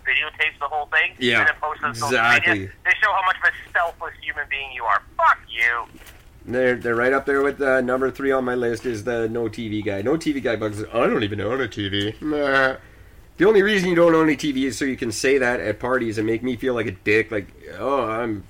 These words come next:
Speaker 2: I'm a piece of shit 'cause I like to watch People's Court." Fuck you.
Speaker 1: Yeah, but you know what? Any, any human being that turns that, that says, "I don't own a T V" as a bragging right, that's, that's not a, I mean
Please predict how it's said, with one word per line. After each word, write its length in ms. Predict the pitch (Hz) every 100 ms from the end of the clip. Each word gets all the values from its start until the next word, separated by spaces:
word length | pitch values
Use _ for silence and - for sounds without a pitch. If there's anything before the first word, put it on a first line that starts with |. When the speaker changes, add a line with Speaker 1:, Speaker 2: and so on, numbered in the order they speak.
| -
Speaker 2:
I'm 200 | 107 113
a 40 |
piece 240 | 104 120 95
of 80 |
shit 300 | 95 120 135
'cause 140 | - 101
I 100 | 98
like 200 | 104 104
to 60 | 101
watch 400 | 107 110 - -
People's 280 | 113 107 95
Court." 340 | 117 131 110 - - - - - - - - - - - -
Fuck 300 | 262 214 -
you. 260 | 101 95 98 - - -
Speaker 1:
Yeah, 80 | - -
but 80 | -
you 60 | 285
know 140 | 320 247
what? 180 | 226 220 247 302
Any, 260 | 339 330 - - -
any 500 | 214 254 294 277 262 -
human 220 | 220 208 190
being 120 | 170
that 100 | 139 -
turns 240 | 147 139
that, 140 | 139 - - - - - -
that 160 | 226 - - 185
says, 220 | 165 156 -
"I 120 | 156
don't 180 | 175 175 165
own 80 | 160
a 60 | 156 -
T 120 | 165 147
V" 60 | 147 151 131
as 140 | 135
a 60 | 131 -
bragging 480 | 117 113 151 156 156
right, 320 | 151 170 202 - - - - - -
that's, 160 | 190 - - -
that's 160 | 208 -
not 160 | 240 254
a, 100 | 170 -
I 100 | 185
mean 160 | 196